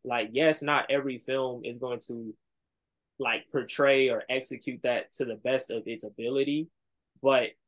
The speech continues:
I still try to find that in some type of way. And just to, just to fully enjoy whatever it is that they're trying to tell me. Like, I try to go into every movie I watch open-minded, you know what I'm saying? Just so I'm not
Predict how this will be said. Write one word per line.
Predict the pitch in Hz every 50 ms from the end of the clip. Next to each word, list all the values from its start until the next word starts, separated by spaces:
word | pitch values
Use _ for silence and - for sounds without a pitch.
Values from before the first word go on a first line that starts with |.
| _ _ _ _ _ _ _ _ _ _ _ -
I | 135 139
still | 135 - - 160 156 156 147 143
try | 147 - - 139 135 135 135
to | - - 123 113 107 _
find | - 123 127 127 127 120 120
that | 117 113 - -
in | 110 113
some | 113 - - 127 120 117
type | - 120 117 -
of | 107 107
way. | 110 117 117 113 110 107 107 - _ _ _ _ _ _ _ -
And | 123 123 123 120 120 113 110 110 98 - _ _ _ _ _ _ _ _ _ _ _ _ _ _ _ _ _ _ _ _ _ _ -
just | 156 175 196 185 -
to, | 202 180 147
just | 123 131 160 202 196 - -
to | 165 139
fully | - - - 160 165 156 147 143 135 135
enjoy | 127 127 117 113 131 131 139 135 127
whatever | 117 120 127 127 127 135 131 127 123 120
it | 117
is | 120 123 120
that | 120 117 -
they're | 123 117
trying | 113 - 131 117 110 107
to | 101
tell | - - 120 120 110
me. | 110 107 104 107 110
Like, | 101 - - - _ -
I | 147 185 202
try | - - 185 156 147
to | 143 135
go | 131 135 135 135
into | 131 131 120 110 -
every | 127 139 139 131 131
movie | 131 131 127 123 120
I | 117
watch | 117 117 110 107 - _ -
open-minded, | 127 135 - 113 107 107 110 113 110 107 - - 110 104 _
you | - 127
know | 127 127
what | 127
I'm | 127 123 123
saying? | - 131 123 127 123 117 113 123 117 113 -
Just | - 135 139 - -
so | - 143 139 131 117 113 - _ _ _ _ _ _
I'm | 127 131 135 135
not | 135 123 113 -